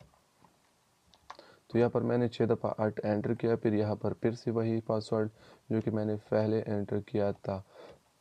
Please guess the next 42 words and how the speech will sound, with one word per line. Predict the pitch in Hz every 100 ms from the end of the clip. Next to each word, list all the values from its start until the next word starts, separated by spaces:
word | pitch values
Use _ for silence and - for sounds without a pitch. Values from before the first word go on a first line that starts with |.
| _ _ - - _ _ _ _ - - 127
तो | 110 101 107
जैसे | 107 107 113
अब | 107
यहाँ | 107 104
पर | 104
ये | 101 104 -
ऐड | 110 107
कर | 120
देंगे, | 120 120
तो | 113
फिर | 110 104
ये | 107 107
जो | 104
ओके | - 107 117
आपको | 113 -
नज़र | 117 113
आ |
रहा | 110
है, | 110
इसी | 110 -
ओके | 107 123
पे | 123
आप | 120 -
क्लिक | 117 -
करें, | 117 123 - - - -
तो | 110
आपका | - 104 - 107
जो, | 104 104
अ, | - - 98 95 95 98 -
कनेक्शन | 104 107 110
है | 107 107
ये | 107
इनेबल | 104 101 95 95
हो | 98 110
जाएगा। | 113 110 113
जैसे | 104 104 107 107
इनेबल | - 104 104 104 92
हो | 98 113
जाता | 120 120
है, | 117
तो | - 104
फिर | - 110